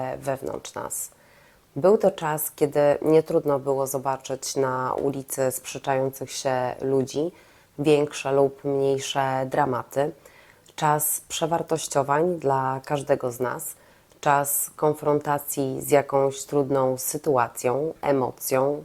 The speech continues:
czy stanem rzeczy. Czy doświadczyliście w jakimś sensie agresji z zewnątrz? Z jakimi emocjami zmagaliście się w tym czasie? Co się w was pojawiło? Czy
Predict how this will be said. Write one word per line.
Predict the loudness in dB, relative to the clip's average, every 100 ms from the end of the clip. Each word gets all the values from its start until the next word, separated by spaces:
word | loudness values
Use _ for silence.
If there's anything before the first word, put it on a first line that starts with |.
| -12
czy | -4 -2 0 0
stanem | -2 -4 0 0 0 -2 -2
rzeczy. | -2 -4 -6 -12 -12 _ -20 -20 -20 _ _
Czy | 0
doświadczyliście | 2 2 -2 -2 0 0 0 2 2
w | 6
jakimś | 2 4 -2 0
sensie | 0 4 4 2 -4 -2 0 2 2 0
agresji | -2 -2 2 2 0 -2 0 0 -2 -2
z |
zewnątrz? | -4 0 0 0 -2 -2 -10 -20 -20 -20 _ _ -2
Z | 2
jakimi | 2 6 4 6
emocjami | 4 4 2 0 4 6 6
zmagaliście | 4 2 2 2 -2 -2 -6 -4 -4
się | 0 -2
w | -2
tym | -2 0 2 0 -2
czasie? | -4 -2 -4 -4 -8 _ _ _ -20 -20 _ _
Co | 0 0
się | 2 -2
w | 0
was | 4 4 4 -2 -4
pojawiło? | 2 4 4 2 0 2 2 0 -14 _ _ -20 _ _ _ _ _ _
Czy | 4